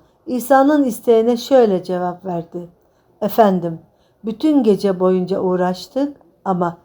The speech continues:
hiçbir şey tutamadık. Ama senin sözün üzerine ağları tekrar salacağım."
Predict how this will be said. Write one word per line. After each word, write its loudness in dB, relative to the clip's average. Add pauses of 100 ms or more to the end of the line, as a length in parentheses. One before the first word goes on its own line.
(220)
hiçbir -2
şey -4
tutamadık. -6 (720)
Ama 2
senin 2
sözün 0
üzerine -4 (300)
ağları 4 (260)
tekrar 2
salacağım." -6